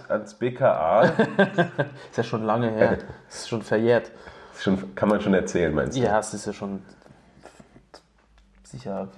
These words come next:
Speaker 2: fünfzehn, sechzehn, siebzehn, achtzehn Jahre her. Aber er hat sich gemausert, der Knossi. Und der hat mich dann lustigerweise, wenn ich mich nicht irre, das müsste ich noch mal beim Chatverlauf nachschauen, gefragt, ob ich mit ihm irgendein Business mit, äh,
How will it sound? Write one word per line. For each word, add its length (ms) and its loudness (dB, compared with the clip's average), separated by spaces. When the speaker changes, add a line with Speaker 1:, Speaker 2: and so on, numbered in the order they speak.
Speaker 2:
fünfzehn, 400 -12
sechzehn, 320 -12
siebzehn, 300 -16
achtzehn 280 -12
Jahre 220 -4
her. 240 0
Aber 180 6
er 120 10
hat 100 0
sich 160 -8
gemausert, 420 2
der 60 2
Knossi. 360 -4
Und 160 0
der 80 6
hat 100 6
mich 100 -4
dann 180 0
lustigerweise, 680 4
wenn 100 2
ich 140 -4
mich 180 -6
nicht 200 -2
irre, 220 2
das 200 2
müsste 180 -8
ich 80 -12
noch 80 -4
mal 140 -2
beim 220 2
Chatverlauf 680 0
nachschauen, 500 0
gefragt, 400 2
ob 80 -2
ich 100 -4
mit 140 -2
ihm 160 0
irgendein 440 4
Business 760 2
mit, 220 -2
äh, 200 -8